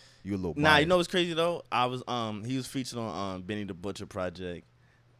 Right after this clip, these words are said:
Speaker 2: Um, I'm
Speaker 1: Yeah,
Speaker 2: a
Speaker 1: that
Speaker 2: big
Speaker 1: little E P was fire too.
Speaker 2: Yeah, yeah, yeah. I'm a big Benny the Butcher
Speaker 1: Yeah, I
Speaker 2: fan.
Speaker 1: remember the day I
Speaker 2: Shout
Speaker 1: bu-, I remember the day I bumped that on my way to work. I was feeling gritty on the way to work though.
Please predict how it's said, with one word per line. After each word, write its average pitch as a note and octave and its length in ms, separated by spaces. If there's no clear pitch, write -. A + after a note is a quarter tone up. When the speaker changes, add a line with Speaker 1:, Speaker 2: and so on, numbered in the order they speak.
Speaker 2:
Um, E2+ 500
I'm E2 140
Speaker 1:
Yeah, G#2+ 60
Speaker 2:
a A2 40
Speaker 1:
that E2+ 60
Speaker 2:
big D3 180
Speaker 1:
little D#3+ 160
E D3 100
P C#3 140
was B2+ 120
fire A#2 260
too. A2+ 260
Speaker 2:
Yeah, B2 120
yeah, B2+ 280
yeah. G#2+ 60
I'm G#2+ 80
a A#2+ 60
big A#2 260
Benny A2 200
the G2 100
Butcher G2+ 260
Speaker 1:
Yeah, G#2 80
I - 40
Speaker 2:
fan. F#2 80
Speaker 1:
remember C3 240
the A2+ 40
day A2 120
I A#2 100
Speaker 2:
Shout F#2 80
Speaker 1:
bu-, - 60
I - 20
remember A#2+ 180
the G#2 100
day G#2 100
I F#2+ 80
bumped G2 280
that E2 180
on F#2+ 140
my F#2 80
way F2+ 140
to E2+ 60
work. F2+ 220
I D#2+ 80
was F2 120
feeling E2 240
gritty E2 320
on G#2+ 200
the F#2 60
way F2 140
to D#2 80
work E2+ 260
though. G#1+ 220